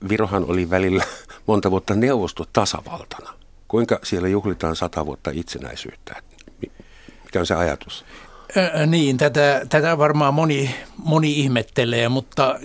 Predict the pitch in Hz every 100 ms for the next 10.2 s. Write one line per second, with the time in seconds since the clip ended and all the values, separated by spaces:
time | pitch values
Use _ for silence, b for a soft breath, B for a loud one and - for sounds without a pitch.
0 | 135 180 123 110 139 196 190 170 151 147
1 | 143 131 160 139 131 113 135 123 135 131
2 | 117 120 117 143 156 160 160 135 151 147
3 | 147 151 - 143 143 151 147 135 135 -
4 | 135 131 127 135 131 - 151 143 131 147
5 | 147 147 127 127 120 127 - 151 147 127
6 | 123 131 151 131 - 120 127 131 117 117
7 | 107 - 113 113 156 165 143 143 143 123
8 | 139 120 127 123 123 139 139 131 131 139
9 | 139 135 147 139 131 127 151 139 135 127
10 | - 143